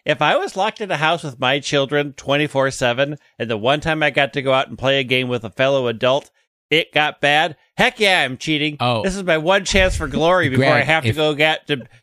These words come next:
Speaker 1: to be stepped on by my children.
Speaker 2: If you ever want to get a Poke Dad and,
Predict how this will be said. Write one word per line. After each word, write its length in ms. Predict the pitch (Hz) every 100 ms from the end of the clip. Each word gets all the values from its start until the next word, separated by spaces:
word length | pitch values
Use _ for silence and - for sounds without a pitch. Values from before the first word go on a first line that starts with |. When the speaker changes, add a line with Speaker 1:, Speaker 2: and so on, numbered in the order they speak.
| -
Speaker 1:
to 100 | 160
be 160 | 170
stepped 460 | 147 - 170 165 -
on 180 | 160 151
by 160 | 151
my 180 | 151 143
children. 540 | 135 151 165 139 123 110
Speaker 2:
If 400 | - - 160 123
you 200 | 143 175
ever 340 | 131 135 180
want 460 | 135 110 113 127 117
to 120 | 131
get 320 | 104 101 123 -
a 140 | 95
Poke 320 | - 98 90 107
Dad 400 | 98 92 95 101 -
and, 260 | 170 196